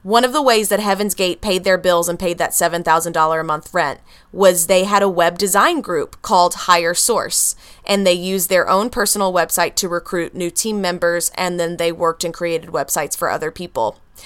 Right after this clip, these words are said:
Clients described the company as having employee, employees that were diligent and professional. They said they didn't look particularly unusual,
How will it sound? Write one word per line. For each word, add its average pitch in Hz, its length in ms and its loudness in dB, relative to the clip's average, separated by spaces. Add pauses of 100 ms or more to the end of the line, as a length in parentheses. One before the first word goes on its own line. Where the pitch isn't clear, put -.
(260)
Clients 208 460 2
described 190 760 4
the 208 80 -2
company 233 600 -2 (280)
as 185 360 6
having 190 300 2
employee, 185 520 -2 (160)
employees 208 600 0
that 165 120 4
were 175 120 0
diligent 185 460 0
and 170 120 -6
professional. 233 720 -2 (380)
They 202 100 4
said 202 220 4
they 196 120 2
didn't 202 300 0
look 190 220 -2
particularly 175 680 -2
unusual, 180 680 -4